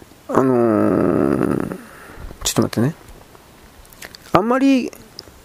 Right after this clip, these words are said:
あ、ちょっと待って。うい、うい。あの、あんまりね、人を恨んだり、あと金持ちだからひどい目に遭ってざまあとかってや-、そんなことはね、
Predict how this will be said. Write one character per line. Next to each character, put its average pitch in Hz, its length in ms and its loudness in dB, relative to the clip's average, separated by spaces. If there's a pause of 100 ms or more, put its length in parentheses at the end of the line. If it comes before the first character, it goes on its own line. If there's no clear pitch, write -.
(960)
あ、 147 100 0 (100)
ち - 80 -4
ょ - 0 -
っ - 40 -12
と - 100 -4
待 - 160 -6
っ - 40 -14
て。 - 60 -20 (140)
う 165 80 2
い、 - 40 -4 (120)
う 170 80 4
い。 - 60 -6 (2500)
あ 139 140 2
の、 143 280 0
あ 151 100 0
ん 196 80 -2
ま 220 120 2
り 226 80 2
ね、 156 400 2 (1120)
人 220 420 2
を 202 80 2
恨 240 260 0
ん - 20 0
だ 160 120 4
り、 131 460 -2 (220)
あ 151 120 2
と 143 80 -2
金 156 240 2
持 202 140 0
ち 156 120 -2
だ 143 100 2
か 139 60 2
ら 135 100 0
ひ 143 160 -4
ど 165 60 4
い 185 60 2
目 170 80 2
に 143 60 0
遭 - 20 -6
っ - 40 -10
て 120 100 0
ざ 131 260 2
ま 196 260 2
あ 180 40 -4
と - 160 -4
か 127 120 0
っ - 20 -8
て - 240 0
や-、 120 240 2 (280)
そ - 160 0
ん 165 40 2
な 202 100 0
こ 220 80 -2
と 165 80 2
は 127 80 0
ね、 123 280 -2